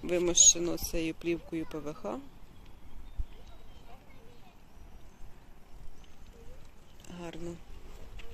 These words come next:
Ось так виглядає. Далі посадження хвойні йдуть,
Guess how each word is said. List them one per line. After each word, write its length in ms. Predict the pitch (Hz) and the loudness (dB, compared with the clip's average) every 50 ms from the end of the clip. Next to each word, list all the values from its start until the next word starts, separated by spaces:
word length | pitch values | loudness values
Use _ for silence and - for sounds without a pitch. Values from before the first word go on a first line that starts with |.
| - - - - - - - - - - - - - - - - - - - - - - - - - - - - - - - - - - - - - - - - - - - - 160 | -6 -6 -8 -10 -10 -10 -10 -10 -10 -12 -12 -14 -14 -14 -12 -12 -12 -12 -10 -10 -10 -8 -8 -10 -12 -12 -14 -14 -16 -16 -14 -14 -14 -12 -8 -8 -8 -8 -8 -10 -12 -12 -10 -10 -6
Ось 180 | 147 - - - - | -4 -4 -2 -2 -2
так 200 | 151 151 - - | -4 -4 -4 -4
виглядає. 600 | 170 170 175 170 170 165 170 175 170 175 175 175 - - - - - - - - - - - - - - - - - - - - - - - - - - - - - - - - - - - - - - - - - - - - - - - - - - - - - - - - - - - - - - - - - - - - - - - - - - | -4 -4 -4 -4 -2 -2 0 0 0 0 0 -2 -4 -8 -6 -6 -4 -4 -4 -4 -4 -4 -2 -2 -2 -4 -4 -6 -8 -8 -8 -10 -10 -12 -10 -10 -8 -6 -4 -4 -4 -4 -4 -2 -2 -2 -2 -2 -4 -6 -6 -8 -8 -8 -8 -8 -8 -6 -4 -2 -2 -2 -2 -2 -4 -4 -4 -4 -4 -4 -4 -6 -8 -8 -8 -8 -4 -2 -2 -2 -2 -4 -4 -4 -6 -4
Далі 240 | - 180 160 156 160 | -2 0 0 0 0
посадження 640 | - - 165 - - 175 175 - 165 165 170 160 160 | 0 0 0 4 4 6 6 6 6 6 4 4 2
хвойні 480 | - - 180 196 240 269 - - 233 | 0 -2 0 2 2 2 2 0 -2
йдуть, 400 | 226 208 - - - - - - | -2 -2 -4 -4 -4 -4 -6 -6